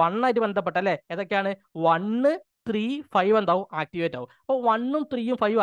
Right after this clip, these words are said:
ആക്ടിവേറ്റ് ആയിട്ട് എന്ത് ചെയ്യും? ഈ ഡാറ്റ എന്ത് ചെയ്യും? ഒരു രജിസ്റ്ററിൽ നിന്ന്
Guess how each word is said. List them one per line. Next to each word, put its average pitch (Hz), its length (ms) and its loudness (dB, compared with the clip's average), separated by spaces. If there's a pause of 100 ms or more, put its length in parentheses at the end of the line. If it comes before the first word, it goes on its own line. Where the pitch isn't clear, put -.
ആക്ടിവേറ്റ് 226 340 0
ആയിട്ട് 202 160 -6
എന്ത് 190 140 -10
ചെയ്യും? 175 120 -6 (280)
ഈ - 20 0 (160)
ഡാറ്റ 208 300 2
എന്ത് 220 120 0
ചെയ്യും? 202 160 4 (220)
ഒരു 196 180 2
രജിസ്റ്ററിൽ 175 380 0
നിന്ന് 247 100 0